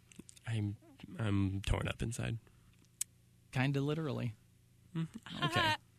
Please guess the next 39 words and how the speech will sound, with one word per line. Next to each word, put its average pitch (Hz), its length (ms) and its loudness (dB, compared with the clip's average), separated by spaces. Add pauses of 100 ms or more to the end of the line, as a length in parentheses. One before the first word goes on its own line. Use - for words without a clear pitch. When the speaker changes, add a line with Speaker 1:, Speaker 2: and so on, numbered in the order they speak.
(320)
Speaker 3:
Ba-dum-tsh. 269 460 -4
Speaker 2:
Uh, 190 400 12 (120)
anyway, 214 400 12
before 220 300 10
we 220 100 10
get 190 240 10
on 185 380 12
with 170 180 10
what 175 140 10
we're 180 100 8
playing, 175 260 10
let's 165 160 8
cover, 160 560 10
uh, 151 80 10
real 151 280 8
quick. - 440 6
Uh, 156 440 10
uh, 180 280 6
this 196 140 10
is - 60 6
what 214 100 8
we're 214 60 2
gonna 226 80 10 (100)
talk 233 100 8
about. 131 280 8
Uh, 160 440 10
f-, - 260 -4
maybe 160 320 8
you've 180 120 8
heard 185 120 8
about 190 200 10
it. 202 160 6
This 143 320 8
Mario 147 340 8
game 151 220 10
coming 160 260 10
out 160 120 8
this 156 180 6
week. 160 340 8